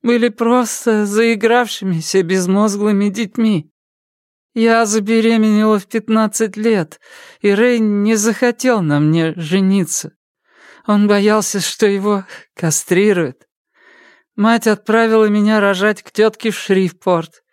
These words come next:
Не помню, чтобы обсуждалось прерывание беременности. Я родила, меня уговаривали отказаться от ребенка.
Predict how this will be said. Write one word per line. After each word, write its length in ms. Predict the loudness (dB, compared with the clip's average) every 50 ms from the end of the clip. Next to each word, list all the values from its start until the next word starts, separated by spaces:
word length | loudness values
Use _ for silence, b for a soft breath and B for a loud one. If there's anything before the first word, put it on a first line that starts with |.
| b b b b b b b b
Не 160 | 0 0 0
помню, 480 | 0 0 0 0 0 0 0 -2 -2 -6 -8 -6
чтобы 400 | -4 -2 0 0 0 0 0 -2
обсуждалось 800 | -2 -2 -2 -2 -2 0 0 0 0 0 0 0 -2 -4 -6
прерывание 760 | -8 -6 -2 -2 0 2 2 0 2 0 0 0 0 0 -2 0
беременности. 840 | 0 0 0 0 0 0 0 -2 -4 -6 -8 -8 -10 -12 -12 -16 -20 b b b b b b b b b b b b b
Я 240 | b 2 2 2 2
родила, 640 | 2 0 0 0 0 2 2 2 2 2 0 -2 -6 _ _ _ _ _ _ _ _ -2
меня 320 | 0 2 2 2 2 0
уговаривали 680 | 0 2 0 0 2 2 2 2 2 2 2 2 2 2
отказаться 880 | 0 0 -2 -4 -2 -2 -2 0 0 0 -2 -2 -2 -4 -6 -4 -4 -2
от 120 | -2 0
ребенка. 640 | 0 0 0 0 0 0 0 -2 -4 -8 -12 -20